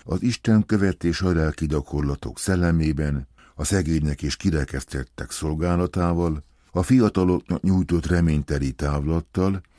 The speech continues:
és a közös otthon gondozásával. Fordult Leó pápa péntek délben ezekkel a főbb szempontokkal a Jézus társasága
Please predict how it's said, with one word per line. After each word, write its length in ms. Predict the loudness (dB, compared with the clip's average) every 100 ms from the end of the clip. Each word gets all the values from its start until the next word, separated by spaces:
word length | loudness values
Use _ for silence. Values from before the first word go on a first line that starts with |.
| _ -8
és 200 | -4 -2
a 100 | 2
közös 380 | 0 2 -2 -2
otthon 380 | -6 0 0 4
gondozásával. 1160 | 4 4 2 0 -4 -6 -10 -12 -12 -16 -18 -20 _ _ _
Fordult 500 | -4 0 4 4 2
Leó 280 | 2 2 2
pápa 380 | 0 0 0 -2
péntek 460 | 0 0 0 -4 -6
délben 480 | -2 0 0 -2
ezekkel 540 | 0 -2 -2 -4 -4 -4
a 60 |
főbb 320 | -2 -2 -2 -2
szempontokkal 1040 | -4 -2 -2 -2 0 -2 -2 -4 -4 -6 -12 -4
a 100 | 2
Jézus 400 | 2 2 -2 -2
társasága 920 | 0 0 0 -2 -2 -2 0 -2